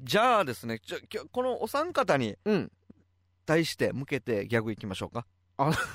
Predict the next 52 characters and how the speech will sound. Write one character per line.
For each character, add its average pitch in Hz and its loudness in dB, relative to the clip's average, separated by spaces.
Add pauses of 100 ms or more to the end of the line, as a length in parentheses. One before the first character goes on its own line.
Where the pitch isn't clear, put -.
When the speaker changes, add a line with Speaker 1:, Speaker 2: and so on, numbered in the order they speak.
(160)
Speaker 2:
<laughs> - -20
ギ 143 0
ャ 196 0
グ 196 0
が 220 6
あ 233 2
っ 240 0
た 180 6
ね。 170 6
Speaker 1:
ギ 208 6
ャ 240 4
グ、 247 -2
ギ 254 2
ャ - 4
グ - 2
が 262 4
い 120 2
い？ 113 -8 (340)
何 185 2
が 196 2
い 131 0
い？ - -10 (200)
Speaker 2:
何 147 -2
が 165 -2
い 160 0
い - 0
で - -2
す - -12
か 101 -12
ね。 143 -2
Speaker 1:
め 170 2
で 160 0
た 170 2
い 180 2
歌 131 -2
が 104 -2
い 98 -8
い？ - -16 (440)
Speaker 2:
め 156 -4
で 208 -4
た 208 0
い - 4
歌。 180 -2 (160)
Speaker 1:
う 127 -6
ん。 110 -6
歌 226 -2
え 220 2
な 143 2
い - 0
で 95 -4
し - -10
ょ。 110 -12